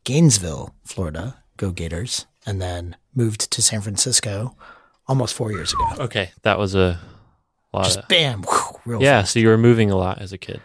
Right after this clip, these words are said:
Speaker 1: Uh, yeah,
Speaker 2: Anytime.
Speaker 1: not, not any particular reason other than, uh, my dad got a job in
Speaker 2: Mm-hmm.
Speaker 1: D C, so we moved to Virginia when
Speaker 2: Mm-hmm.
Speaker 1: I was six. Um, and then they finished what they were doing there,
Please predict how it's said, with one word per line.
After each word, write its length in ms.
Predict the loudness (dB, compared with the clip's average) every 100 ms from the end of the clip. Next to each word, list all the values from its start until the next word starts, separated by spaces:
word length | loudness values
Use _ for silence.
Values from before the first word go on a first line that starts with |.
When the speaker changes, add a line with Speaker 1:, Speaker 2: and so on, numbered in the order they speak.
| _ _
Speaker 1:
Uh, 520 | 4 6 6 4 2 0 2
yeah, 300 | 4 4 2
Speaker 2:
Anytime. 200 | -2 4
Speaker 1:
not, 300 | 4 4 -2 0
not 240 | 4 6
any 360 | 8 6 4 2 _ -6
particular 560 | -4 -2 -2 0 2
reason 360 | 0 -2 -4 -4
other 240 | -6 -6
than, 340 | -6 -6 -6 -8 _ _ _ _
uh, 440 | -10 -8 -8 -10 -12 _
my 80 | -6
dad 280 | -2 0 0
got 160 | -4 -4
a 40 |
job 320 | -4 -2 -4
in 260 | -6 -8 -10
Speaker 2:
Mm-hmm. 160 | -6
Speaker 1:
D 120 | -2 0
C, 320 | 0 -2 -4
so 180 | -4 -4
we 60 |
moved 240 | -4 -6 -6
to 60 |
Virginia 600 | -8 -8 -8 -10 -8 -10 -10
when 100 | -10
Speaker 2:
Mm-hmm. 80 | -6
Speaker 1:
I 40 | -4
was 100 | -2
six. 420 | -4 -6 -6 -8 -12 -20 _ _ _ _
Um, 540 | -8 -6 -6 -8 -10 -16 _ _ -12
and 100 | -10
then 120 | -8
they 100 | -6
finished 360 | -6 -6 -4 -6
what 140 | -6
they 80 | -6
were 80 | -6
doing 280 | -6 -6
there, 420 | 0 2 4 2